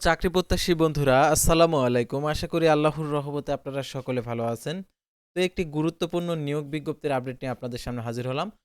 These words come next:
তো দেখতে পাচ্ছেন বাংলাদেশ জুডিশিয়াল সার্ভিস কমিশনে যে বিশাল নিয়োগ বিজ্ঞপ্তি প্রকাশিত করেছিল। তো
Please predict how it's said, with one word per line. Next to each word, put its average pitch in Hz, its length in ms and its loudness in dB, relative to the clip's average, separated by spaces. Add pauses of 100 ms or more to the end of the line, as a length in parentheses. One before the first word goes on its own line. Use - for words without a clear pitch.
(200)
তো - 120 -12
দেখতে 170 200 -6
পাচ্ছেন 180 220 -4 (140)
বাংলাদেশ 160 380 0 (100)
জুডিশিয়াল 147 380 -2 (100)
সার্ভিস 135 280 -4 (100)
কমিশনে 127 400 -4 (400)
যে 139 140 2
বিশাল 165 260 0 (100)
নিয়োগ 151 160 -2 (100)
বিজ্ঞপ্তি 151 420 -6
প্রকাশিত 131 320 -8 (120)
করেছিল। 123 340 -2 (500)
তো 156 40 2